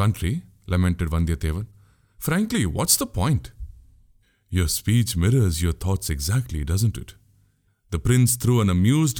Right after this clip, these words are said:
glance at the Vanar warrior. "A pleasing trait.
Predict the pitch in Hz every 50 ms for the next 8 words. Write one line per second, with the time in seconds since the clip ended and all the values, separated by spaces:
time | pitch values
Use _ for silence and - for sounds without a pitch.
0 | - - 101 110 110 95 87 - - 85 78 85 80 82 85 87 90 87 80 78
1 | 78 80 78 80 87 107 117 - - - _ _ _ _ _ _ _ _ _ _
2 | _ _ _ _ _ _ _ _ - 71 - - 90 90 110 120 110 101 90 78
3 | - - 82 - - - -